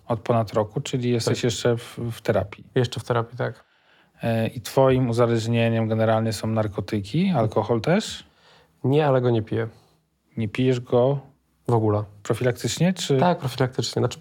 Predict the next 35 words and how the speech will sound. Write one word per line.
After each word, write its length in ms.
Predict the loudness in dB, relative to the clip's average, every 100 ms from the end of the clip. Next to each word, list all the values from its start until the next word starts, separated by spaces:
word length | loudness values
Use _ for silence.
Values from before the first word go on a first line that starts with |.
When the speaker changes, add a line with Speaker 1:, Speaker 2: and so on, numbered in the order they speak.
| 2
Speaker 2:
raz 220 | 2 2
spróbowałem 560 | -2 0 2 4 4 0
i 60 |
to 140 | -2 0
się 160 | 2
źle 120 | 2
skończyło, 460 | 0 -2 -4 -2 -2
więc, 460 | -2 -6 -10 -18 -20 -20 _ _ _ _ -20 -20 _ _
e, 540 | -2 -2 0 -2 -2 0
Speaker 1:
Popłynąłeś 520 | -2 2 2 2 2
w 40 | 0
dragi 320 | 2 2 2
też? 280 | 0 -2 -2
Speaker 2:
Tak, 320 | 0 0 -4 _
tak, 220 | -10 -2
od 120 | 2
razu, 320 | 4 2 0
natychmiast, 640 | -4 -4 -6 -6 -8 _ _
więc 340 | -2 -2 -4 -2
nie, 280 | 0 0 0
nie 120 | -2
piję 200 | -2 -2
w 80 | -2
ogóle. 260 | -2 -6 -8 _ _ _ _ _ _ _ -20 -20 _ _ -4
Speaker 1:
E, 400 | -2 0 -2 -2 -2
a 100 | 2
ile 240 | 4 6
miałeś 280 | 4 2 2
lat, 220 | 2 2
kiedy 220 | -4 -4
pierwszy 340 | -2 -2 0 -2
raz 140 | -2
w 40 | -4 -2
swoim 260 | -2 0
życiu, 680 | -2 -6 -2 0 2 2